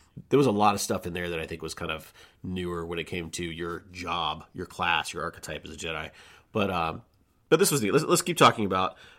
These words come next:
um, Aurra Sing ends up trying to kill Padme, and Pad-, and it's stopped by, um, Ahsoka, only to find out that it's, uh, oh, what's her name?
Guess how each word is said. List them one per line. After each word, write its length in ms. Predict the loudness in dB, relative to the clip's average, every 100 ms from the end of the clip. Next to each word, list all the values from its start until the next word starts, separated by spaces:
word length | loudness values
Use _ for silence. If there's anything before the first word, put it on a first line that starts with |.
| 0
um, 420 | 4 6 4 2 6
Aurra 180 | 6
Sing 360 | 8 4 4 2
ends 140 | 4
up 200 | 6 4
trying 180 | 4 4
to 80 | 4
kill 240 | 4 4
Padme, 260 | 4 2 2
and 800 | 2 2 2 0 0 0 -4 -4
Pad-, 280 | -4 -2 -2
and 220 | -2 -2
it's 140 | -2 -4
stopped 420 | -2 -2 -2 -4
by, 300 | -2 0 -2 -8 -20 -20 -8
um, 400 | -2 0 0 -6 -4
Ahsoka, 640 | 2 2 2 0 -2 -4 -8
only 200 | -2 0
to 60 | 0
find 200 | -2 -2
out 240 | -2 -2 -4
that 120 | -4
it's, 360 | -4 -6 -6
uh, 340 | -4 -4 -2 -4
oh, 200 | -4 -4
what's 160 | -6 -6
her 80 | -4
name? 260 | -2 -4